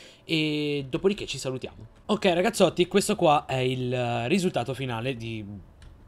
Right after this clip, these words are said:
una completa divagazione creativa. E <clears throat>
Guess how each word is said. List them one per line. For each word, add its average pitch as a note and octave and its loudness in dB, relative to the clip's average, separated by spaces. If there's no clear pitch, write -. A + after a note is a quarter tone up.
una A#2+ -6
completa B2+ -2
divagazione B2 -2
creativa. A2 -4
E C#3+ 2
<clears throat> D#3+ 6